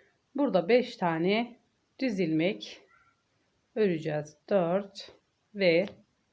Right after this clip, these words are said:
pardon, beş. Toplamda beş tane ilmeğimiz olacak. Hemen burada bir, iki ilmeğimiz var.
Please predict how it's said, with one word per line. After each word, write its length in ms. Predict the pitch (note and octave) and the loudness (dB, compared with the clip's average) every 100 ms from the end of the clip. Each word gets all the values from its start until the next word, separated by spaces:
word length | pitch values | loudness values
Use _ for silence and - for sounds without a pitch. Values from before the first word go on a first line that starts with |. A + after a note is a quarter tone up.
| _ _ | _ _
pardon, 580 | E3 D3 D3 G#3+ C#4 | -6 -6 -2 -2 0
beş. 380 | F#3 C3 - - _ _ _ - | 0 -2 -6 -18 _ _ _ 6
Toplamda 540 | E4+ B3+ F#3 F#3+ A3 | 6 6 4 4 4
beş 240 | C#4 B3+ | 2 0
tane 500 | - F3 D#3+ F3 A#3+ | 0 0 2 2 0
ilmeğimiz 540 | C4+ B3 F#3 D#3+ F#3+ G#3+ | 0 2 4 4 2 0
olacak. 460 | F#3 D#3 E3 - | -4 -2 -4 0
Hemen 320 | C#4+ A3 E3+ F3+ | 0 2 0 0
burada 520 | A3 F#3 F#3 A3 - _ _ F#3+ | 2 4 4 2 -6 _ _ -4
bir, 500 | A#3 A#3+ B3 - _ _ - | 0 0 -2 -10 _ _ -16
iki 260 | - - C4+ | -12 -4 0
ilmeğimiz 600 | G3 F3 D#3+ D#3+ D#3 E3+ | 2 2 2 0 -2 0
var. 320 | F3+ A#3 | 2 2